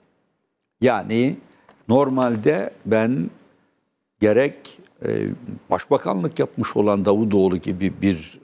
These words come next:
arkadaşın, gerek Babacan gibi uzun yıllar ekonomide etkisi olduğu bilinen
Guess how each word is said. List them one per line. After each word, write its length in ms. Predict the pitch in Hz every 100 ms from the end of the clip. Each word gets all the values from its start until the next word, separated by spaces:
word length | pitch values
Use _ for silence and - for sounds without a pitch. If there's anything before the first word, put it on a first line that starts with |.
| - _ _
arkadaşın, 680 | 95 85 107 90 - - 90 - _ -
gerek 340 | 104 110 120 - _ _ _ _ 92
Babacan 500 | 92 113 117 113 90
gibi 340 | 101 - 92 -
uzun 380 | 90 107 127 113
yıllar 360 | 104 101 104 -
ekonomide 840 | - - 104 104 101 92 110 127 131 - - _ -
etkisi 440 | 104 - 107 -
olduğu 580 | 180 156 120 113 117 85
bilinen 720 | 107 104 110 117 156 151 107